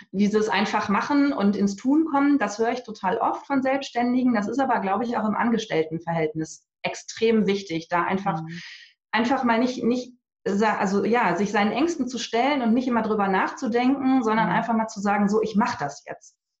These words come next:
Speaker 2: Ja.
Speaker 1: Also,
Speaker 2: Ja, ja.
Speaker 1: und die Frage, die ich mir dann immer stelle, ist, „Was kann denn bitte schlimmstenfalls passieren?“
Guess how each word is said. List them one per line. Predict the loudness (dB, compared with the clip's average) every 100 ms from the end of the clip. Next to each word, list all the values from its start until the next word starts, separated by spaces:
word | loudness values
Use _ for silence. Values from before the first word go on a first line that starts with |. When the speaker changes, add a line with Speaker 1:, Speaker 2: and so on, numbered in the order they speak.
| _ _
Speaker 2:
Ja. | -4 -4 -6 _ _ _ _ _ _
Speaker 1:
Also, | 0 2 2
Speaker 2:
Ja, |
ja. | 4 2 2
Speaker 1:
und | -2 -6 -12 _
die | -6 -4
Frage, | -2 0 2 2
die | 2
ich | 0
mir | 0 2
dann | 0
immer | 2 0
stelle, | 0 0 2 2
ist, | -2 -2
„Was | -4 -4
kann | -2 0
denn | 2 2
bitte | 0 -2
schlimmstenfalls | 0 0 0 0 -4 -2 -4 -4
passieren?“ | -12 -8 -4 -4 -4